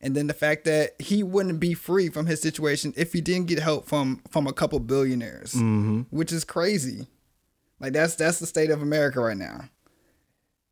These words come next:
Speaker 2: It's
Speaker 1: That
Speaker 2: crazy.
Speaker 1: you, you need billionaires to bail you out. And not everybody has that reality. So there's tons of people stuck in the system unfairly. And I like the fact that he is taking the charge. It's like, "Okay, I need to speak on this."
Speaker 2: Yeah.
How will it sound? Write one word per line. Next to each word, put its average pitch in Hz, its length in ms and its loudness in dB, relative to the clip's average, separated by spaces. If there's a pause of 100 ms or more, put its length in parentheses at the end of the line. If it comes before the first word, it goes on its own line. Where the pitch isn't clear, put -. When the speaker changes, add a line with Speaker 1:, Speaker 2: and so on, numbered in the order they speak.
Speaker 2:
It's - 120 -18
Speaker 1:
That 147 100 -2
Speaker 2:
crazy. 107 240 2
Speaker 1:
you, 156 80 0
you 151 140 0
need 160 240 2
billionaires 143 540 2
to 127 80 0
bail 123 220 2
you 120 160 2
out. 107 260 -2 (320)
And 151 80 -6
not 160 200 2
everybody 151 300 2
has 143 240 2
that 135 140 2
reality. 131 540 0 (120)
So 120 540 0 (160)
there's 147 140 0
tons 156 220 0
of 156 60 -4
people 143 200 0
stuck 147 300 -2
in 151 80 0
the 143 60 -2
system 131 560 -2 (480)
unfairly. 131 840 0 (420)
And 127 540 -2
I - 60 -6
like 156 240 0
the 156 60 -8
fact 147 200 2
that 147 100 0
he 156 180 2
is 151 160 2
taking 147 320 -2
the 135 60 -2
charge. 135 400 2
It's 123 100 -6
like, 127 160 2
"Okay, 127 300 0
I 131 100 -2
need 143 180 2
to 127 40 -4
speak 131 280 -2
on 113 140 -2
this." - 340 -12 (1300)
Speaker 2:
Yeah. 90 260 -4